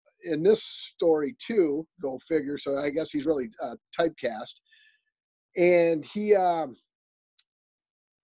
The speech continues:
right in the beginning, so this, I'm not, this isn't a spoiler or anything, 'cause it's right in the be-, in, like, the first ten minutes of the,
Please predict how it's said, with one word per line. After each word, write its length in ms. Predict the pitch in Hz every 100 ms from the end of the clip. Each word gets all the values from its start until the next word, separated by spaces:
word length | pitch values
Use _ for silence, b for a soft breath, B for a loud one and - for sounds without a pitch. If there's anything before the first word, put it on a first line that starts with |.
| _ _ _
right 200 | 170 202
in 40 | 269
the 60 | 214
beginning, 400 | 208 214 202 170
so 160 | 185
this, 200 | 170 -
I'm 120 | 185
not, 160 | 196 185
this 140 | 185 175
isn't 140 | 165 156
a 20 |
spoiler 440 | - 185 202 185 160
or 80 |
anything, 220 | 151 151 151
'cause 120 | 135
it's 140 | 127
right 180 | 156 214
in 40 | 214
the 60 | 165
be-, 160 | 165
in, 140 | 170 156
like, 180 | 151
the 80 | -
first 240 | - 196 -
ten 200 | 202 170
minutes 280 | 185 170 -
of 80 |
the, 140 | 135